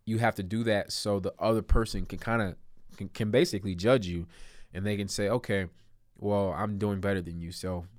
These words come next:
you know, I don't really need to listen to you." Or, "Hey, you know what? I'm really not doing better than you, so listening to you might help me." And I, I think it's, I think if you're gonna sa-, share financial advice, is you kinda have to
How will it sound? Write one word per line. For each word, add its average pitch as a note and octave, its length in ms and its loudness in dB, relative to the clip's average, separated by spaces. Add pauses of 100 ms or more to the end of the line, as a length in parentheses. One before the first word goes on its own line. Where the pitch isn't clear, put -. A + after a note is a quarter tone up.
(160)
you F#2+ 100 -6
know, F2 120 -6
I F2+ 100 -6
don't F2+ 240 -10
really F#2 160 -6
need F2 140 -8
to F2+ 60 -10
listen F#2 280 -8
to - 120 -12
you." F2 120 -10 (360)
Or, B2+ 540 8 (460)
"Hey, B2 180 2
you A2+ 160 4
know A2+ 120 2
what? A#2 340 4
I'm F#2+ 340 -2 (200)
really G2+ 260 4
not F#2+ 200 0
doing F#2 200 -4
better F2+ 180 -4
than F2 140 -8
you, F2+ 180 -6
so - 140 -6
listening G2 360 -2
to - 140 -8
you F#2 60 -6
might F2+ 200 -6
help G2 220 -2
me." D2 200 -12 (340)
And G#2 160 -2
I, - 60 0
I G#2 80 0
think G2+ 300 -2
it's, - 360 -6 (260)
I G2+ 60 2
think A2+ 280 0
if G#2 120 -8
you're G2+ 80 -4
gonna G2+ 140 0
sa-, G2+ 260 -2
share G#2 280 0
financial F#2+ 520 -4
advice, G#2 520 0
is F#2 340 -12 (180)
you G2 80 -10
kinda F#2+ 220 -4
have G#2+ 240 -2
to E2+ 200 -10